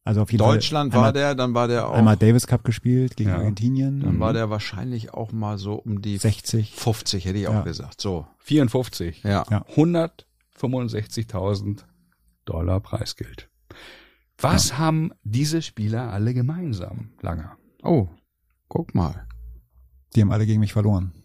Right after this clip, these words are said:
Speaker 3: So.
Speaker 2: Ja?
Speaker 1: Ja.
Speaker 3: Zieh dir das mal rein.
Speaker 2: Das ist ja Wahnsinn.
Speaker 1: Mhm.
Speaker 3: Das sind ja nun wirklich keine Blinden. Also wir reden hier ehemalige Zwei der Welt, Top Davis Cup Spieler Deutschlands, die jeder kennt.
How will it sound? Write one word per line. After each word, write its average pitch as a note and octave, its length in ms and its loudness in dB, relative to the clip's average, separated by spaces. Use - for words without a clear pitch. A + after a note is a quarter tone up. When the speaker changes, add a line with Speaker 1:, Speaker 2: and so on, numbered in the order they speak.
Speaker 3:
So. G2+ 260 -4
Speaker 2:
Ja? C3 240 4
Speaker 1:
Ja. A2 240 4
Speaker 3:
Zieh - 180 0
dir C#3 80 4
das E3 180 2
mal E3 140 4
rein. D#3 340 0
Speaker 2:
Das G2+ 360 4
ist - 40 -4
ja G2 120 2
Wahnsinn. E2 380 -2
Speaker 1:
Mhm. A2 60 -2
Speaker 3:
Das B2 180 2
sind C#3+ 120 2
ja D3 100 4
nun B2 280 4
wirklich E3 400 2
keine C#3+ 260 4
Blinden. B2+ 400 2
Also G2+ 240 0
wir G#2+ 100 2
reden D3 220 -4
hier A2+ 380 2
ehemalige A2+ 560 4
Zwei A2+ 260 0
der A2+ 200 2
Welt, G#2 520 2
Top E3 240 -2
Davis D3 400 0
Cup C#3 260 0
Spieler C3 500 0
Deutschlands, B2 760 -2
die A2+ 100 -2
jeder A2+ 440 2
kennt. A#2 420 -2